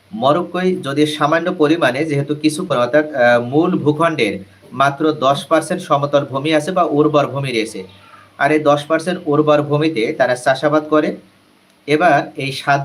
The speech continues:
বছর ধরে তাদের সেই ফলনও আশানুরূপ নাই। বিশেষ করে মরক্কোর আপেল, আঙ্গুর এবং কমলা লেবু, এই যে তিনটি ফসল, তাই ছাড়া আনারস, এই ফসলগুলো তারা সঠিকভাবে আর পাচ্ছে না এবং যার কারণে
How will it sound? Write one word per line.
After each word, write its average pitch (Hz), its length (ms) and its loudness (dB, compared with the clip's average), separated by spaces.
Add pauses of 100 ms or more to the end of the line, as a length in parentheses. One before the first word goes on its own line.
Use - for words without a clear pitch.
বছর 143 240 -4
ধরে 127 260 -2 (520)
তাদের 143 320 2
সেই 156 280 0
ফলনও 160 380 0
আশানুরূপ 123 500 0
নাই। 92 200 -6 (680)
বিশেষ 147 280 -4
করে 190 160 -2
মরক্কোর 147 420 2
আপেল, 135 420 2 (520)
আঙ্গুর 127 480 -2 (320)
এবং 131 220 -4 (140)
কমলা 147 300 2
লেবু, 123 260 0 (320)
এই 139 120 -4
যে 151 100 0
তিনটি 151 360 -2
ফসল, 156 500 0
তাই 131 180 -2
ছাড়া 135 280 2
আনারস, 131 440 2 (520)
এই 135 160 -4
ফসলগুলো 160 540 -2
তারা 151 240 4 (160)
সঠিকভাবে 156 600 -2
আর 151 120 2
পাচ্ছে 143 300 0
না 170 120 -6 (180)
এবং 123 240 -4
যার 131 200 2
কারণে 156 260 2